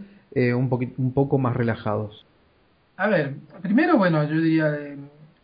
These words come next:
Speaker 2: tecnologías de la comunicación hubo siempre, ¿no? Eh, no es
Speaker 1: Sí.
Speaker 2: que ahora la tecnología es importante. Eh,
Speaker 1: No.
Speaker 2: también la radio, la tecnología, y el televisi-, la televisión es tecnología, y el libro es una tecnología, y el papiro también, ¿no?
Speaker 1: Es
Speaker 2: Lo que
Speaker 1: cierto.
Speaker 2: pasa, bueno, las tecnologías cambian y generan esta, estas transformaciones.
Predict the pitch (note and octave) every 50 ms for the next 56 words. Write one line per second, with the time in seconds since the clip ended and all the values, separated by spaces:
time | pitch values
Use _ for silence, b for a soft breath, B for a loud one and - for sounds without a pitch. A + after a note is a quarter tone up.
0 | _ _ _ _ - E3+ D#3+ E3+ E3+ F3 E3+ - A#3 G#3+ G3+ G3+ D#3+ D#3+ F3 E3+
1 | E3 F3+ F3+ A3+ A3 F3 D3 C3+ C#3+ D#3+ C#3+ B2+ A#2+ A2 B2 A#2+ B2+ D3+ F3 F#3+
2 | E3+ C#3+ C3+ C3+ C3+ C#3 C#3 C3 C3+ E3 D#3 B2+ B2+ E3 D#3 D3+ D3 C#3+ C#3 -
3 | - - D3 C#3+ - F3 D#3+ D#3 D3+ D#3 D3 C#3 C#3 C#3+ C3+ B2 A#2+ A2+ B2+ B2
4 | A#2+ B B B B B B _ - C#3+ C3 C3 C3+ C3 B2 A#2 B2+ C3 - -
5 | C#3 D#3 E3+ E3 D#3+ E3+ G3+ G3+ F3+ E3 D#3 - D3+ D3 D3+ D3+ D#3 D3+ D#3 G3
6 | G#3+ A3+ A3 F#3 D#3+ - - C#3+ C#3 C#3+ C#3+ D3+ D3+ - E3+ E3+ D#3+ D3 C#3 C#3
7 | C#3 D3 C#3+ C#3+ F3 F3+ D#3 D3+ D3+ D3 D3 D3 D3 D3 D3 - F#3+ G3 G3+ G3+
8 | F#3+ E3 D3+ D3+ F3 G3+ A#3 A#3+ G3 D#3+ D3+ D3 D3+ C#3+ C#3+ C#3+ D3 C#3 C#3 C#3+
9 | C#3+ C#3+ D3 - G3 G3 G3+ G3+ G3 E3 D3+ C3+ C3 - - D3+ D3 C#3+ - G3
10 | F#3 F3 D3 D3+ D3+ D#3 D#3 D3+ C3+ B2 - A#2+ C3+ C#3 E3 E3+ B B B C3+
11 | B2+ - - C3+ B2 - D3+ D#3+ A#3 B3 C#4 A3 - F#3 D3+ C#3 C#3 - D3 D3+
12 | D3+ D#3 D#3 F3+ G3+ G3 - G#3 G#3 A3 C#4 D#4 C#4+ A#3 - D#3+ D3 D#3 D#3 D3
13 | C#3+ C#3 C#3 - C#3 C3+ - C3+ - - D3 C#3+ - C#3+ C3 C3+ C#3+ - - A#3
14 | A3+ G3 D3+ C#3